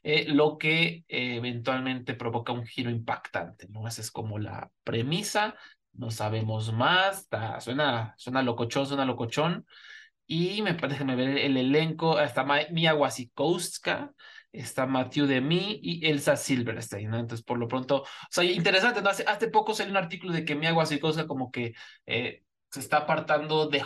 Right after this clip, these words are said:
Hollywood, eh, pero qué bueno que la vamos a tener aquí, una película que es de Reino Unido, coproducción con Francia, Austria, Dinamarca, porque ella es una grandísima actriz. Siempre, siempre que la veo, no importa si la película es buena o mala, ella es, este,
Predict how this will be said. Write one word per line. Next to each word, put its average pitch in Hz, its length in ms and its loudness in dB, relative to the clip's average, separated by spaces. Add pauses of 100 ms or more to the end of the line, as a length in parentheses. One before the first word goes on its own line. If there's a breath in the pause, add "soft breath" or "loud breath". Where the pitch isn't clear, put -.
Hollywood, 170 580 4 (640 soft breath)
eh, 120 720 -8
pero 123 160 -8
qué 139 120 -4
bueno 131 340 -2
que 117 80 -4
la 117 80 0
vamos 120 180 2
a 117 60 -8
tener 117 180 -2
aquí, 117 200 -4
una 123 160 -2
película 143 440 -2
que 139 240 0
es 147 280 2
de 120 100 0
Reino 123 240 0
Unido, 143 520 2
coproducción 117 460 -6
con 120 160 -2
Francia, 120 360 0
Austria, 113 240 -2
Dinamarca, 135 520 0
porque 110 220 -14
ella 113 140 -6
es 110 100 -10
una 110 140 -8
grandísima 113 500 -4
actriz. 131 220 -2
Siempre, 143 280 0
siempre - 240 2
que - 60 -2
la 151 140 6
veo, 180 120 6
no 180 60 4
importa 170 240 0
si - 80 -2
la 143 60 4
película 143 220 2
es 139 60 2
buena 151 220 4
o 143 60 4
mala, 147 280 4
ella 139 220 0
es, 123 140 -8
este, - 480 -8